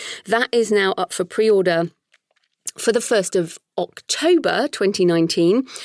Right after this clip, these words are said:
The reason being, even though the ebooks are finished, the print books are finished, the paperback, large print, hardback, all done, I want to do a simultaneous release and a simultaneous promotion.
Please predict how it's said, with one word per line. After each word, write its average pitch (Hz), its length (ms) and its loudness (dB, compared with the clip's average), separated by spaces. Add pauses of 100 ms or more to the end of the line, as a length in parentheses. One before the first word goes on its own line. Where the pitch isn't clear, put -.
(140)
The 220 100 2
reason 262 300 2
being, 196 360 2
even 240 220 0
though 202 160 4
the 180 140 0
ebooks 214 340 0
are 214 40 -2
finished, 202 340 0
the - 80 -8
print 233 260 -2
books 202 220 -2
are 190 60 -2
finished, 190 340 0
the 175 80 -10
paperback, 208 500 -2
large 196 280 0
print, 190 240 0
hardback, 185 500 -2 (100)
all 220 200 2
done, 185 400 0 (480)
I 233 180 2
want 226 260 2
to - 80 -6
do 185 240 2
a 180 40 -4
simultaneous 180 800 0
release 165 360 -2
and 170 140 -2
a 170 40 -2
simultaneous 170 640 0
promotion. 165 580 0